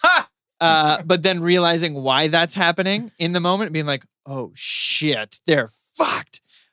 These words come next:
Speaker 2: Uh, loved it, loved it, loved
Speaker 1: I
Speaker 2: it.
Speaker 1: mean, kinda to piggy-, uh, piggyback off of what you were saying when he was kinda losing his shit on the, at the, at the actress in that take.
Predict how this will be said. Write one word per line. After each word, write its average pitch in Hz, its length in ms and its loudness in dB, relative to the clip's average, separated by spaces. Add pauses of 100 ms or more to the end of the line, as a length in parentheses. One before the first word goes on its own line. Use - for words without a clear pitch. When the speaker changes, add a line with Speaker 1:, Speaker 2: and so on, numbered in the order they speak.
(160)
Speaker 2:
Uh, 143 380 2
loved 127 280 -2
it, - 180 -16
loved 110 180 -6
it, - 140 -10
loved 107 100 -6
Speaker 1:
I - 40 -6
Speaker 2:
it. 135 40 -6
Speaker 1:
mean, 135 200 -6 (220)
kinda 139 220 -2
to 117 100 -4
piggy-, 107 280 -8
uh, 101 300 -4 (140)
piggyback 123 400 -6
off 104 200 -4
of 98 120 -16
what 101 140 -8
you 98 120 -12
were 92 60 -12
saying 98 520 -12
when 101 140 -16
he 101 120 -14
was 95 100 -12
kinda 90 360 -16 (720)
losing 127 300 -4
his 101 140 -8
shit 107 240 -6
on 98 140 -6
the, 92 400 -10
at 107 140 -12
the, 101 260 -10
at 104 100 -16
the 98 120 -12
actress 95 360 -14
in 98 80 -14
that 95 160 -14
take. 98 280 -12